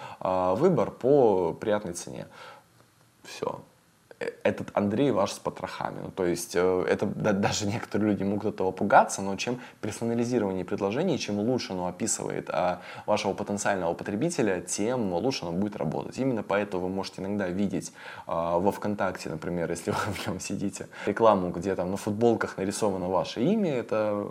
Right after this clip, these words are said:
а, опять же, достаточно просто делается. И в ВК-, во ВКонтакте есть возможность адаптировать имя в рекламном предложении. Это тоже достаточно классная опция. Э, это н-, немного нарушает, э, мне кажется,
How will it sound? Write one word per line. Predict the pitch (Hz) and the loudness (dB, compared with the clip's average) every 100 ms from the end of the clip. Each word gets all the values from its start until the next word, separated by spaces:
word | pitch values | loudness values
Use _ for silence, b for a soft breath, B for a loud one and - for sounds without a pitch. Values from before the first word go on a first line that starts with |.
| - - | -6 -6
а, | - - - | -4 -4 0
опять | - 101 90 | 0 0 -2
же, | 92 | -4
достаточно | - 95 82 - | -2 -2 -2 -6
просто | 92 95 - 76 | -2 -2 0 -2
делается. | 104 156 135 - - B B B B - - | 2 2 2 0 -10 B B B B -14 -2
И | 95 | -2
в | 92 95 | -2 -2
ВК-, | 92 87 | 0 2
во | 101 | 2
ВКонтакте | - 104 135 135 107 | 2 2 2 2 -4
есть | 98 | -4
возможность | 87 101 110 - | -2 0 -2 0
адаптировать | 87 82 104 104 85 82 - | -2 -2 -2 0 0 -4 -4
имя | 104 104 92 | -2 0 0
в | 80 80 92 92 | -2 2 2 2
рекламном | 85 82 87 82 73 | -2 0 2 2 -2
предложении. | - 87 85 65 50 - - | -4 -4 -4 -6 -8 -12 -6
Это | - 85 - | -4 -2 -4
тоже | - 87 85 82 - - - 151 - | -6 -6 -4 -8 -10 -16 -16 -16 -16
достаточно | - - - - - | -18 -8 -8 -6 -10
классная | - 87 - 85 | -4 -4 -4 -4
опция. | 92 - - - B B B B - | -4 -4 -8 -8 B B B B -2
Э, | 92 90 | 0 2
это | - 117 123 | 2 2 4
н-, | 117 113 117 110 78 87 101 131 147 | 4 4 0 -2 -4 -8 -6 2 6
немного | 185 202 202 135 | 10 10 10 8
нарушает, | 113 113 117 131 110 92 - | 6 4 2 6 6 6 2
э, | 95 90 92 92 92 87 78 | 2 4 4 4 4 2 0
мне | 98 101 | -4 -2
кажется, | 95 - - 90 87 | -4 -6 -4 -2 -2